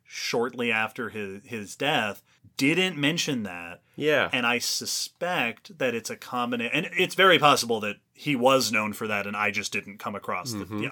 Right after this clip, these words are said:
Speaker 2: mm-hmm.
Speaker 1: I didn't do a super deep dive, but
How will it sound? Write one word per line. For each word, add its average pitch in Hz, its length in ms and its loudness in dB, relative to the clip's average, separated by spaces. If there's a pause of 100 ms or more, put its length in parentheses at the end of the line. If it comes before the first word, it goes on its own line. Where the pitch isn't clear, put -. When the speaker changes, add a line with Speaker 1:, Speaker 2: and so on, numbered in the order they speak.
Speaker 2:
mm-hmm. 107 260 -8
Speaker 1:
I 131 120 0
didn't 135 260 0
do 123 160 -2
a 107 60 -4
super 107 260 -8
deep 202 160 -6
dive, 101 260 -10 (320)
but 175 300 0